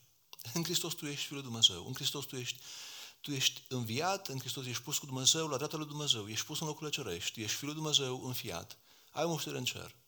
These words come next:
Asta e Evanghelia. Trecutul contează, contează foarte mult. Dar contează pentru vindecare și transformare, nu contează pentru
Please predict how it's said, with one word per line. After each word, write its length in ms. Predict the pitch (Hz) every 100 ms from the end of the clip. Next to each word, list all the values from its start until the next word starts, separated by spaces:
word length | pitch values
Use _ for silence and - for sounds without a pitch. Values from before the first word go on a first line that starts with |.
| - - - - - - -
Asta 180 | - 180
e 40 |
Evanghelia. 400 | 127 92 73 - - _ _ _ - _ _ _ _ _ _ _ - - -
Trecutul 320 | 156 226 226
contează, 400 | 143 117 98 85
contează 260 | 127 131
foarte 260 | 117 117 -
mult. 280 | 92 - - - _ _ _ - - - - - -
Dar 160 | 127
contează 380 | 120 123 160 170
pentru 240 | 160 139 120
vindecare 520 | 113 98 95 135 131
și 100 | 117
transformare, 640 | 113 95 - 92 78 78
nu 100 | 104
contează 400 | 165 131 135 127
pentru 580 | 120 113 - 98 92 104